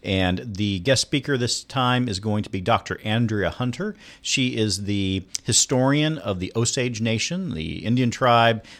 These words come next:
They're located in Pawhuska, Oklahoma now, but they used to have one of their principal villages here in Vernon County,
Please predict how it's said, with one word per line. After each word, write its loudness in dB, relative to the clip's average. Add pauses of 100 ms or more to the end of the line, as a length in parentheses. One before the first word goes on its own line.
They're -2
located 0
in 0
Pawhuska, 2
Oklahoma -2
now, 2
but -2
they -2
used -2
to -2 (160)
have 0
one 0
of 0
their -2
principal -6
villages -2
here 0
in -2
Vernon -4
County, -4